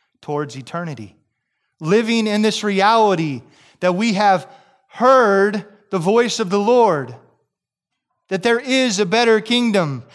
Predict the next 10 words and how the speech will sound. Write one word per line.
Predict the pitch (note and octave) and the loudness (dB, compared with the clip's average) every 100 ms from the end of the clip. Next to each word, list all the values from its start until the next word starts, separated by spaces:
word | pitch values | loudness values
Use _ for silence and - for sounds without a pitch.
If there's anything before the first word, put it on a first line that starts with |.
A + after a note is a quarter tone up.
| - - | -10 -4
that | G#3 | -2
this | A3 - | -4 -2
world | A3 A#3+ B3+ A#3 | 2 4 4 2
is | B3 B3 B3+ A3 - - | -2 0 0 -2 -6 -6
passing | A3+ A#3 A3+ A#3 | -2 -2 -2 -4
away | A3 A3 A3+ G3+ D#3 A2+ - _ _ - | -2 0 2 0 -2 -6 -16 _ _ -6
and | G3 | -4
its | G3+ - - _ | -4 -6 -14 _
lust | G3 A3+ A#3 - - G3+ | -2 0 0 -4 -12 -6
thereof, | F#3+ G3+ G#3+ F3+ D#3 A#2 - - | -4 -2 2 2 2 -2 -14 -20